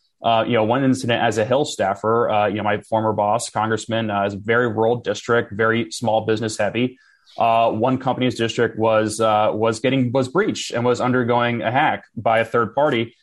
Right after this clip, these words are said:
And they were calling our office, trying to figure out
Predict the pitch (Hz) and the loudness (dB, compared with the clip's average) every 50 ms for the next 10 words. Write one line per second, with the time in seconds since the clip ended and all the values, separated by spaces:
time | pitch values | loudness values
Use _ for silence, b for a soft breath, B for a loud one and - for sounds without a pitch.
0 | b b b b b b b - 127 127 127 127 127 127 127 123 113 113 - 110 | b b b b b b b -2 0 0 2 2 2 2 2 0 0 -2 -2 0
1 | 131 135 143 143 139 131 - - 147 139 135 127 85 123 165 196 - 104 117 110 | 2 2 4 2 2 0 0 -2 0 0 0 0 0 2 2 2 2 2 0 0
2 | 104 - 120 117 117 - - - - - - 123 127 127 113 123 117 - 131 123 | -2 -2 -2 -4 -4 -4 -10 -18 -10 -4 -2 0 0 0 0 -2 -4 -2 -2 -2
3 | 117 117 120 120 117 117 113 113 - | 0 2 2 2 4 2 2 0 -2